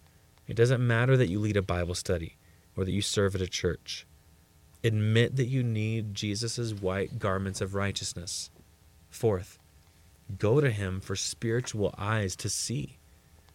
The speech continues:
Evidently, these people have been seeing themselves improperly. They look in the mirror and they see wealthy and healthy spiritually. Christ wants them to see themselves as sick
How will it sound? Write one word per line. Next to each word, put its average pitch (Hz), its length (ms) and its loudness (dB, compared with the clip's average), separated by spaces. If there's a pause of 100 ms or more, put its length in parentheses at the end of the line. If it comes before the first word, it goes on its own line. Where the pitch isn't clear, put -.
(400)
Evidently, 131 360 2
these 123 200 2
people 143 340 4
have 104 140 4
been 107 160 4
seeing 147 420 0
themselves 98 560 0
improperly. 104 720 -2 (580)
They 135 140 6
look 147 160 6
in 120 80 6
the 101 60 2
mirror 135 300 4
and 104 140 4
they 156 80 4
see 98 200 0
wealthy 107 480 4
and 90 120 -4
healthy 135 360 0
spiritually. - 720 -2 (720)
Christ 139 500 0
wants 95 260 0
them 98 200 -2
to 95 80 2
see - 200 -4
themselves 95 580 -2
as 90 120 0
sick - 560 -6